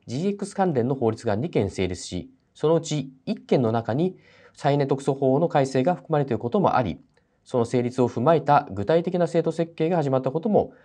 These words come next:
審議が増えている要因にもなっています。では、各審議会でどんな話が議論されているのか、いくつか紹介していこうと思います。まず、ナンバーファイブですね。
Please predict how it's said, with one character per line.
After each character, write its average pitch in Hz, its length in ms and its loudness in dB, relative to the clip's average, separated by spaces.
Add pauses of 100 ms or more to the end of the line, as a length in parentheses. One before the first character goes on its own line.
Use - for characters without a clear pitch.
審 120 220 -2
議 101 80 -2
が 104 100 -2
増 117 120 -4
え 104 80 0
て 101 100 -6
い 123 40 0
る 202 200 -4
要 101 160 0
因 98 80 -2
に 104 60 -4
も 175 260 -4
な 90 100 -8
っ 82 60 -10
て - 340 -6
い - 60 -14
ま - 80 -10
す。 - 180 -14 (1040)
で 208 100 4
は、 233 280 6 (100)
各 202 200 -2
審 131 180 0
議 131 60 -4
会 127 160 6
で 147 200 4
ど 175 160 2
ん 254 80 4
な 170 100 2
話 123 300 -2
が 131 80 2
議 101 120 -4
論 139 160 2
さ 120 100 -2
れ 117 80 0
て 123 100 -4
い 123 60 2
る 127 80 0
の 107 80 -4
か、 - 260 0 (160)
い 170 100 -6
く - 60 -20
つ - 100 -20
か - 260 0
紹 120 200 -4
介 104 160 -2
し - 60 -12
て 101 80 0
い 98 60 0
こ 101 140 -4
う - 60 -6
と - 80 0
思 82 260 -4
い 69 40 -4
ま 55 100 -12
す。 - 200 -20 (2500)
ま 202 120 0
ず、 - 240 -6 (200)
ナ 147 180 0
ン 160 160 -2
バ 139 340 4
ー - 60 -16
フ - 60 -18
ァ 139 100 4
イ 135 40 2
ブ - 160 -10 (240)
で - 60 -18
す - 100 -8
ね。 143 200 -4